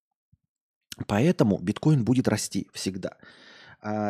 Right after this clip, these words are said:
и вот танки, вот эти деньги, у нас же все время идет, эм, инфляция, потому что с этой экономикой не могут справиться. Поэтому идеальный способ — это сделать что-то, чтобы народ не бунтовал, на что вы тратите деньги, да, ну, из мировой экономики, и при этом это было видно,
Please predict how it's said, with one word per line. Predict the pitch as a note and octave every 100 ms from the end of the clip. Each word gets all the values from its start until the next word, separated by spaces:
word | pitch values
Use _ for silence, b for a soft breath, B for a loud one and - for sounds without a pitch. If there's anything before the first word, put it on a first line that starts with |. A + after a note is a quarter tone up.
| G#2
и | F#3+
вот | A#3+ -
танки, | F3+ E3+ D#3+ C3+
вот | A2+
эти | B2
деньги, | G2+ G#2+ C#3 A#2
у | G2+
нас | G#2 G#2
же |
все | G2 A#2
время | G#2+ G#2 G2+
идет, | G2 G2+ -
эм, | G2+ F#2+ F#2 F2+ F#2+ G2 F#2+ -
инфляция, | G#2+ B2+ G3+ G3 G2+
потому | - G2+ F#2+
что | -
с | F2
этой | F2+ F2+
экономикой | F2+ F2+ E2+ F2
не | F2
могут | E2 -
справиться. | - B1+ -
Поэтому | - F#3+ A3 F#3+
идеальный | C3 F3 E3
способ — | C#3+ - G#3+ - -
это | -
сделать | A2+ C3 C3+ A2+
что-то, | - - A3+ - - B B B B B B B
чтобы | - - C#3 C#3 -
народ | A#2 C#3+ D#3+ B2
не | G#2
бунтовал, | G#2+ A#2+ C#3+ G#3 A#3 B3+ -
на | G#2+ A#2+
что | - A2
вы |
тратите | G2 G#2 F#2+ -
деньги, | F2+ F#2+ F2 E2+
да, | D#3+ D3+
ну, | G#2 - -
из | A2
мировой | A2+ A2+ A2+ G#2
экономики, | F2 G2+ G2 F2 - - B B B B _
и | A#2
при | C#3+
этом | D3+ B2
это | A#2 A2+
было | C3+ A#2+
видно, | A#2+ A3+ G#3+ A#2+ -